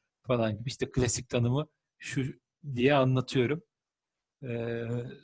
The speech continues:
sonra siz derse girmeden önce, e, o Milli Eğitim'in kitabına bakarsanız çok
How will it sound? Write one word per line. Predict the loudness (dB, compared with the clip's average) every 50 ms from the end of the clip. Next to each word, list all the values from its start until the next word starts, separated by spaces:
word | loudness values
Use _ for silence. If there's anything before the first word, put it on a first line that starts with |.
| -14 -8
sonra | -2 2 4 4 4
siz | 2 -2 -2 2
derse | 4 4 4 4 2 -2
girmeden | -2 0 0 2 2 2 2 2 2 2
önce, | 2 2 2 2 0 0 0 _ _ _ _ _ _ _ _ -20
e, | -20 -18 -16 -18 -18 -10 -4
o | -2 0 0 0 -2 -8 _ _ _ -4
Milli | -2 0 2 4 6 6
Eğitim'in | 4 4 2 -2 -4 -4 -4
kitabına | -4 0 0 2 2 2 2 4
bakarsanız | 4 2 2 2 0 0 0 -2 -6 -8 -8 -8
çok | -8 -10 -10 -10 _ _